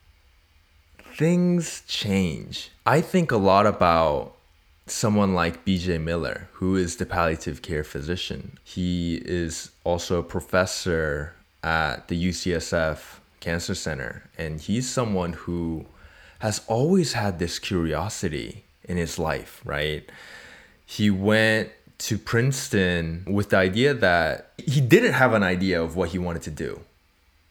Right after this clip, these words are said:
but that was acceptable. He gave himself permission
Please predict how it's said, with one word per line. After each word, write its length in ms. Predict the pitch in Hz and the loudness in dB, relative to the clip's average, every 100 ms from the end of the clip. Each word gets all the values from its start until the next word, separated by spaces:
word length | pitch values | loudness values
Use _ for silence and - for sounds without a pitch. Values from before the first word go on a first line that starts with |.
| _ _ _ _ _ | _ _ _ _ _
but 440 | 131 127 - 101 110 | 4 4 -2 -2 4
that 520 | 135 160 190 196 - | 6 6 4 2 -2
was 520 | 107 110 113 104 - | 4 6 6 4 -2
acceptable. 720 | - - - 151 - 82 - - | -8 -6 -2 -2 -2 -4 -4 -10
He 220 | - 143 | -4 2
gave 320 | 131 147 202 190 | 4 6 6 4
himself 500 | 160 110 - 90 - | 2 2 2 0 0
permission 640 | 98 90 110 - 67 - | 0 0 0 -2 -6 -10